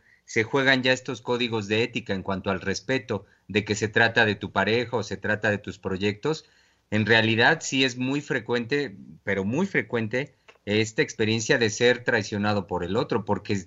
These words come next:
le, se le adelanta a uno en la conquista de la mujer o en, en la realización de los proyectos también, de los negocios.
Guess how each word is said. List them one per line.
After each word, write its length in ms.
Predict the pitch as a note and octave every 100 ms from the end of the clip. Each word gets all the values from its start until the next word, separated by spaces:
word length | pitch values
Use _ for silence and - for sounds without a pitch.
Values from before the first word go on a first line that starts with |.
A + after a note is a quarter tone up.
| -
le, 360 | G#2+ F#2+ B1+ -
se 200 | - G2+
le 100 | G#2
adelanta 500 | G#2 A#2+ D#3 E3 D#3
a 40 |
uno 420 | D3 D#3 C#3 A2 - _ _ _
en 260 | G2 A2 G#2+
la 160 | G#2+ G#2+
conquista 500 | G#2+ G#2 E3 F3 E3
de 80 | A#2+
la 100 | A2
mujer 460 | G#2+ C#3+ F#3 G3
o 340 | A2+ G#2 G2+ G2+
en, 360 | G2+ G2 G2 -
en 160 | F#2+
la 120 | G2 G2
realización 580 | G#2 G2 A2 G2 B2+
de 100 | A#2+
los 160 | G2+ -
proyectos 580 | G2+ F#2 B2+ D#3 G#2+ -
también, 460 | F#2 G2+ D3 G2+
de 80 | F#2+
los 180 | F#2+ E2+
negocios. 680 | F#2 F#2+ E3 - A2+ F2+